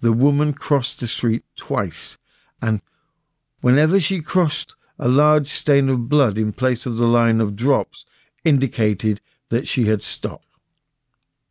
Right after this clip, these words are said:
There are a number of people who early yesterday morning heard the screams of the victim. None of them paid any particular attention to them, however, except Missus Colwell, who lives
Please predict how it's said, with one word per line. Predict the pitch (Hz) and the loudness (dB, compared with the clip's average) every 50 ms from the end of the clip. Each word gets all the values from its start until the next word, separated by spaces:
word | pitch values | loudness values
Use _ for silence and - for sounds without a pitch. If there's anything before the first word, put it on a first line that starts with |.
| _ _ _ _ _ _ _ _ _ _ _ _ _ _ _ _ _ - | _ _ _ _ _ _ _ _ _ _ _ _ _ _ _ _ _ -2
There | 156 160 180 180 | 0 2 4 4
are | 180 180 | 4 4
a | |
number | 175 180 185 208 214 214 208 190 165 | 4 4 4 2 2 2 2 2 0
of | 139 - - 123 - | 0 -2 -6 -10 -4
people | - 156 151 135 - 135 139 135 | 0 2 2 2 2 2 2 4
who | 127 135 135 - _ _ - | 4 2 0 -4 _ _ 0
early | 160 156 156 156 151 147 143 139 139 | 2 4 4 4 4 4 4 2 2
yesterday | 143 147 147 139 123 - - 131 135 | 2 2 0 0 0 -2 0 0 2
morning | 131 131 139 139 135 127 120 117 117 110 | 2 4 4 4 4 2 2 2 2 2
heard | 104 127 127 123 113 | 2 2 2 0 0
the | 113 107 | -4 -6
screams | - - - 139 135 131 127 123 120 104 | -6 -4 0 2 2 4 4 2 2 2
of | 107 107 104 | 0 0 0
the | 107 104 | 0 0
victim. | 117 147 - _ - 98 95 90 90 92 _ _ _ _ _ _ _ _ _ _ _ _ - | 0 -2 -4 _ -10 -10 -10 -8 -10 -12 _ _ _ _ _ _ _ _ _ _ _ _ -2
None | 113 113 120 123 127 139 147 156 156 156 | 2 4 4 4 6 4 4 2 2 2
of | 139 127 | 2 2
them | 131 127 120 | 0 -2 -2
paid | - 131 131 127 117 | 0 0 0 2 2
any | 120 120 117 120 117 | 2 2 2 2 0
particular | - - 107 - 131 117 - - 110 107 107 107 | 0 -2 -6 -4 -4 -6 -4 -2 0 0 0 0
attention | 104 - - 139 143 135 123 - 135 135 120 | -2 -2 -2 0 0 0 -2 -2 -2 -2 0
to | 131 135 | 0 0
them, | 127 135 135 135 120 | 0 2 0 0 0
however, | 123 135 135 135 131 120 131 131 123 - _ _ _ _ _ _ - | 2 2 2 2 2 2 2 2 0 0 _ _ _ _ _ _ -4
except | - - - - - 180 175 - - - _ _ _ _ _ _ _ - | -4 -4 -4 -2 -2 -2 -2 -2 -4 -14 _ _ _ _ _ _ _ -4
Missus | 151 143 139 - 175 160 147 | -2 -2 0 0 0 -2 -2
Colwell, | - - - 160 139 127 113 104 101 101 95 95 95 92 90 _ _ _ _ _ _ | -4 -4 0 2 2 2 2 0 -2 -2 -2 -4 -6 -6 -8 _ _ _ _ _ _
who | - 123 117 | 2 4 4
lives | 120 123 131 135 135 127 123 120 - - | 6 6 4 4 2 2 0 -6 -8 -10